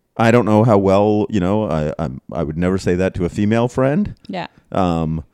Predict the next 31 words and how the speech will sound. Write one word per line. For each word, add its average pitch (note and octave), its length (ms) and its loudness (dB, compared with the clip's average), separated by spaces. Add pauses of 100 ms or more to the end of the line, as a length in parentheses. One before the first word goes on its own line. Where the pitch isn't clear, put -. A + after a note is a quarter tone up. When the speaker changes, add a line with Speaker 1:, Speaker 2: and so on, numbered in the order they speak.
(420)
Speaker 1:
but F2+ 500 0 (540)
it's A#2+ 200 4
one A#2+ 120 4
of A2+ 60 4
those A#2+ 160 4
things C3 340 0
where F2+ 220 2
guys G#2 320 0
will A2+ 80 -2
keep - 220 -2
the, A2+ 180 -2
each G#2+ 120 -4
other A2+ 240 2
honest. - 720 -2
<laughs> - 40 -20 (1000)
Speaker 2:
Yeah. F3+ 240 -4 (100)
Speaker 1:
You G#2 140 -2
know, G2 260 -2
it's B2 140 -6
like, G#2 260 -2 (1080)
uh, D2+ 540 -4
"Do D2+ 140 -8
you D2 80 -2
really G2+ 260 -2
need A#2+ 220 -2
that, A#2+ 280 -2
uh, B2 800 -2 (400)
triple D3 300 -4
burger F#3 420 0
there, E3+ 200 2
bud?" G3+ 300 2